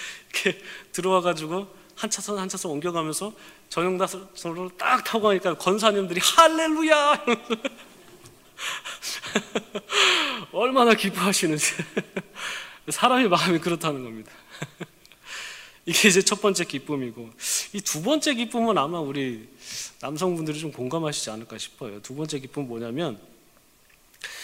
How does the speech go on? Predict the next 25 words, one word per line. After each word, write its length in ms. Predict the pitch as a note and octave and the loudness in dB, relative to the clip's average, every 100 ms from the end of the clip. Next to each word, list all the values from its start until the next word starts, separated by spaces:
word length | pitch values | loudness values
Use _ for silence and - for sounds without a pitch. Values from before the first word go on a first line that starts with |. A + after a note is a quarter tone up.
| - - - - | -16 -18 -18 -2
이제 380 | D3 C#3+ C#3 - | 0 0 -2 -10
어떤 220 | C#3 F#3+ | 2 4
사람이 340 | F#3 F3 E3+ C#3+ | 8 6 6 0
일이 240 | E3 F#3 | 0 -2
있어서 400 | - D3+ D#3 C#3+ | 0 0 0 -2
골프장에 500 | G#3 D3+ D#3+ D#3+ D3 | -2 -4 0 0 2
나가지 320 | C3 A#2+ B2+ | 0 0 -2
못했는데 840 | A#2 A2+ - C#3 A2+ B2+ C#3+ G#2 - - - - - - _ - | -6 -8 -6 -6 -6 -6 -6 -8 -20 -20 -20 -20 -20 -20 _ -8
이제 200 | B2+ B2 | -4 -4
그때 380 | - - B3 | -6 -4 0
그만 300 | A3 G3 G3+ | 2 4 4
딱 200 | G3 - | 4 -2
비가 300 | - F3 A3 | -2 4 8
와가지고 680 | A3 D#3 D3 B2 B2 A#2 - - - _ - _ _ _ | 10 8 6 2 -6 -8 -12 -20 -20 _ -20 _ _ _
필드에 420 | - C#4 C4+ B3 | -2 0 2 2
나가 260 | A#3 F3+ F3 | 6 6 6
있는 220 | E3+ F3 | 4 2
친구가 540 | - C#4 G#3 F3 G#3 G#3 | 2 2 0 4 4 4
비 120 | F3+ | 4
때문에 300 | G#3 G3 F#3 | 6 6 4
다시 240 | D#3 D#3+ | 0 -4
돌아왔을 540 | D3+ D#3 D3+ C3+ C3+ - | 0 4 4 2 -8 -14
때, 120 | A2+ | -8
"아, 640 | - - B3 C4 C4 B3+ A#3+ | 0 4 6 6 6 4 2
고소하다." 760 | - F#3+ - F#3 F3 E3 D3+ | 2 2 4 4 6 6 4